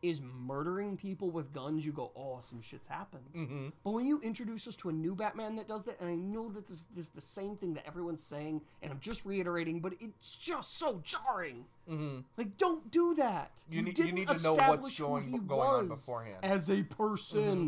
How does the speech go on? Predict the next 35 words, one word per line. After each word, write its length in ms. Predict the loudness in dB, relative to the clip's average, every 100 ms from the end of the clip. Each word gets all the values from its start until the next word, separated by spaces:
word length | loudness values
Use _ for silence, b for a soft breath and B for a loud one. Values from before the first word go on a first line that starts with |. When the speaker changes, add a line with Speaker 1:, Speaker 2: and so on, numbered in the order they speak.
| 0
Speaker 2:
Mm-hmm. 340 | -8 -6 4
I 40 |
mean, 80 | 8
Speaker 1:
character, 680 | 10 10 6 2 2 4 2 4
Speaker 2:
obvious-, 220 | 4 8
Speaker 1:
plot, 380 | 6 6 2 0 2
Speaker 2:
obviously, 480 | 2 2 2 2 2
Speaker 1:
sense. 120 | 0
Speaker 2:
like, 180 | -4 -4 -6
big 280 | -2 -2 -4
fans, 840 | -8 -6 -4 -2 -4 -6 -10 -12 -14 -20 -20 -20 -20 -18 2
uh, 400 | 4 6 4 0 -4 -2
understand 480 | 0 0 -2 -2 -2
what's 220 | -4 -4
happening 340 | -6 -6 -10 -18 -16 B B B B B B -6
because 240 | -2 0 2
they 140 | 2
under- 160 | 2 2
Speaker 1:
Namaste. 480 | 0 0 -2 -4 -6 -10 -8 -8 -8 -8
Speaker 2:
<laughs> 520 | -8 -8 -10 -10 -6
Chill, 280 | 4 6 6
bro. 380 | 4 4 4 B B B -10 -6 4
Uh, 400 | 6 6 4 -2 -6 -12 -18 -20 -16 2
big 200 | 2 2
fans 360 | -4 -2 -2
understand 440 | -4 -4 -4 -4 -4
what's 140 | -6
going 280 | -6 -6 -4
on 180 | -6 -6
because 600 | -8 -6 0 2 2 -4
we 200 | -4 -4
know 300 | -2 0 0
the 120 | -2
stories. 540 | -10 -8 -8 -8 -12 -8
Speaker 1:
Yeah. 280 | -6 -4